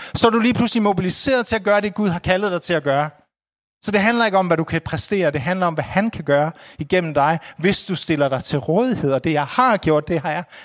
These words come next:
Jeg har løftet min hånd og sagt, "Gud, hvis du kan bruge mig, så er jeg klar." Og det samme kan du gøre. Det samme er masser af jer, der har gjort. Så hvorfor vente på, at jeg skal komme og spørge dig om et eller andet for at komme i gang?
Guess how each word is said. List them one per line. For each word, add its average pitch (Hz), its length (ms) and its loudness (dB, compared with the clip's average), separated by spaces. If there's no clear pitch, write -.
Jeg 143 100 -2
har 156 80 0
løftet 175 320 -2
min 143 120 -4
hånd 156 160 0
og 139 60 -4
sagt, 143 200 -4
"Gud, 160 120 -2
hvis 151 120 -6
du - 80 -6
kan 147 120 -6
bruge 143 220 -6
mig, 143 100 -4
så 143 120 -2
er 131 40 0
jeg 127 80 -4
klar." 117 340 -8
Og 156 60 -6
det 151 140 -4
samme 156 480 -2
kan 160 240 -2
du 131 100 -4
gøre. 120 280 -4
Det 127 100 -8
samme 147 300 -4
er 143 60 -2
masser 147 460 -6
af 135 60 -6
jer, 135 100 -6
der 131 80 -8
har 147 240 -14
gjort. 113 380 -12
Så - 120 -10
hvorfor 170 240 -4
vente 170 320 -4
på, 151 100 -2
at 139 60 0
jeg 147 120 -4
skal - 140 -12
komme 151 220 -4
og 143 40 -4
spørge 160 260 -4
dig 165 80 -6
om 143 100 -8
et 143 40 -6
eller 139 140 -8
andet 147 140 -12
for - 80 -8
at 147 80 -8
komme 135 220 -8
i - 20 -12
gang? 147 200 -8